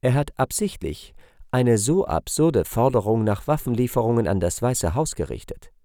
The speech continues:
Meiner Meinung nach rechnete er damit, dass er diese Punkte des Plans von sich aus enthüllen würde,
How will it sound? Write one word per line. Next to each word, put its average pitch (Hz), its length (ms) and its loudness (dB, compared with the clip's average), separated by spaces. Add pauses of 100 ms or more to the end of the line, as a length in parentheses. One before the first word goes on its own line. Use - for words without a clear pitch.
(580)
Meiner 143 280 4
Meinung 175 300 0
nach 165 260 0
rechnete 123 400 0
er 131 160 0
damit, 139 340 0 (380)
dass 143 200 0
er 156 120 4
diese 95 340 0
Punkte 120 340 0
des 120 200 -4
Plans 127 340 0
von 143 180 0
sich 107 300 -4
aus 110 300 0
enthüllen 131 500 -2
würde, - 320 -6